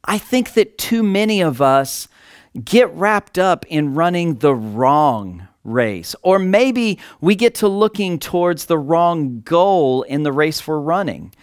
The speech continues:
You know, Jesus has placed us in a specific race. You know, when I was in track, I ran, again, I ran eight hundred and the pole vault.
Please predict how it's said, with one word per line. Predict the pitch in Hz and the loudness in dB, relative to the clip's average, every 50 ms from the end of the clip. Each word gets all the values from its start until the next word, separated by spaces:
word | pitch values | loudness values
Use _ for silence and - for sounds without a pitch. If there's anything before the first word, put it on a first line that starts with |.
| - - - _ | -20 -20 -12 _
You | - 196 | 0 2
know, | 208 | 2
Jesus | 151 147 202 269 311 302 247 190 175 - - | 2 4 4 4 4 2 2 0 -2 -2 -2
has | 170 151 - | -4 -6 -6
placed | - - - 190 214 247 254 - - - | -6 -2 0 2 2 2 0 -4 -4 0
us | 131 113 110 110 - - - - _ _ _ _ _ _ _ - | 0 0 0 0 -4 -8 -12 -14 _ _ _ _ _ _ _ 0
in | 190 185 | 2 2
a | 185 180 170 | 2 2 2
specific | - - - - 175 - - - - 220 220 - - 165 143 131 - - - _ _ - _ _ - | 0 -2 -2 -2 -2 -2 -2 -2 2 2 0 2 2 0 -2 -2 -2 -8 -20 _ _ -20 _ _ -8
race. | 127 131 151 175 175 165 147 123 92 82 - - - 147 | -4 0 4 4 4 4 4 0 -4 -8 -10 -8 -2 0
You | 175 | 2
know, | 185 180 | 2 4
when | 180 185 185 | 4 2 2
I | 185 208 220 | 2 2 2
was | 214 180 165 | 0 0 -2
in | 170 160 | -4 -6
track, | - - - 202 202 196 170 151 - - - 139 | -6 -4 -2 0 2 2 2 0 -2 -6 -6 -4
I | 147 | -4
ran, | 151 143 165 165 165 160 160 156 151 - - - _ | -2 -2 -2 0 0 2 0 0 -2 -6 -12 -10 _
again, | - 156 147 170 190 175 147 | -2 -2 0 0 0 0 2
I | 135 139 | 0 2
ran | 147 151 147 143 135 - | 2 0 0 0 -2 -2
eight | 156 180 185 151 | -2 -2 -2 0
hundred | 147 160 160 160 151 165 165 165 165 - - | 0 0 0 0 0 0 0 0 0 -2 -4
and | 147 156 156 156 156 151 139 120 | -2 0 0 0 0 -2 -4 -2
the | 147 143 | -4 -4
pole | - - 175 180 196 170 | -2 0 0 2 2 2
vault. | 147 131 110 95 82 - - | 0 0 0 0 -2 -8 -16